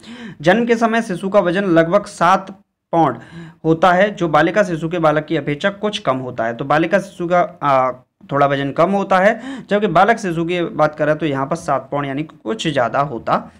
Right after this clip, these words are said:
है। ये इसकी विशेषताएं हो जाएंगी। जन्म के समय बालक की शिशु की लंबाई लगभग बीस इंच होती है तथा बालिका की कुछ हिस्से कम होती है। तो इसकी कितनी होती है?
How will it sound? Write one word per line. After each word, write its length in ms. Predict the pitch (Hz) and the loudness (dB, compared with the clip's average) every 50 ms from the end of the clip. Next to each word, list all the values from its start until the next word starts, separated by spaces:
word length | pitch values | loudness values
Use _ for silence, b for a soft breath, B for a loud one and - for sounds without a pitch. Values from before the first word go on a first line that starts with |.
| B B B | B B B
है। 260 | 131 98 - - _ _ B B 208 214 220 214 202 B B B | -8 -8 -10 -12 _ _ B B -20 -18 -18 -20 -20 B B B
ये 100 | 180 214 | 2 2
इसकी 220 | 208 208 220 233 | 2 2 -2 -2
विशेषताएं 460 | 196 165 147 - 175 170 170 214 202 190 | 0 0 0 0 -2 -2 0 0 2 2
हो 140 | 180 170 | 2 2
जाएंगी। 300 | 165 165 165 170 190 220 | 2 2 2 2 0 -2
जन्म 380 | 277 - 143 143 151 156 180 180 | -6 -6 -4 -2 0 0 0 0
के 120 | 170 185 | -2 -2
समय 200 | 165 170 175 185 | -2 0 -2 0
बालक 260 | 180 160 151 156 156 151 | 0 2 2 2 0 -2
की 100 | 175 165 | -4 -6
शिशु 260 | 160 165 147 147 151 | -6 -6 -8 -8 -6
की 100 | 165 160 | -4 -4
लंबाई 340 | 147 143 143 143 156 160 170 | -2 -2 0 2 2 2 2
लगभग 520 | 151 135 135 139 147 160 185 190 226 214 | 0 -2 0 0 0 0 2 2 0 0
बीस 300 | 196 170 170 175 170 175 | 0 0 -2 -2 -2 -4
इंच 180 | 180 180 170 180 | -4 -4 -4 -4
होती 240 | 170 160 - 151 | -4 -4 -4 -2
है 100 | 156 185 | -4 -2
तथा 200 | 190 - 151 165 | -2 -2 -2 -2
बालिका 340 | 156 135 135 135 147 147 165 | 0 0 0 0 0 -2 -4
की 160 | 165 160 165 | -6 -6 -8
कुछ 260 | 160 - 185 185 185 - | -10 -8 -8 -8 -6 -8
हिस्से 260 | 139 - - 180 185 | -10 -10 -8 -8 -6
कम 160 | 185 147 131 | -4 -4 -6
होती 260 | 123 117 104 - 110 | -6 -8 -10 -10 -10
है। 100 | 113 113 | -10 -10
तो 320 | - - 120 120 120 120 - | -8 -8 -8 -8 -8 -10 -12
इसकी 240 | - 135 - - 180 | -12 -12 -8 -6 -4
कितनी 240 | 170 170 165 175 175 | -4 -4 -4 -2 -4
होती 180 | 160 160 170 175 | -4 -2 -2 -4
है? 200 | 214 - - | -4 -4 -6